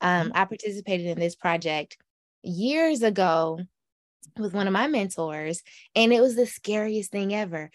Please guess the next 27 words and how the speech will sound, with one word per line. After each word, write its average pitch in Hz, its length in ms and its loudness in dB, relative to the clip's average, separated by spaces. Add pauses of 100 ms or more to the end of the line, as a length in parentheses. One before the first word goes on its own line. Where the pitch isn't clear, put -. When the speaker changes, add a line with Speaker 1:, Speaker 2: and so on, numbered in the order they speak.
(180)
Speaker 1:
but 214 120 4
it 208 120 6
was 196 240 2
so 214 800 0
invigorating 185 920 -2
when 180 120 -2
I 170 100 -2
got 170 220 -2
a - 20 -4
yes, 262 440 -6 (120)
'cause 170 180 0
I 165 280 -4
had 175 200 -4
started 170 340 -2
my 156 100 -6
nonprofit, 202 680 -6 (420)
and 196 160 2
I 190 100 2
asked, 180 680 -4
um, 185 440 -2
two 285 300 -4 (180)
planner 226 380 -4
companies 160 760 -12 (280)
if 202 180 4
they 185 140 2
would 190 220 -2
donate 175 560 -4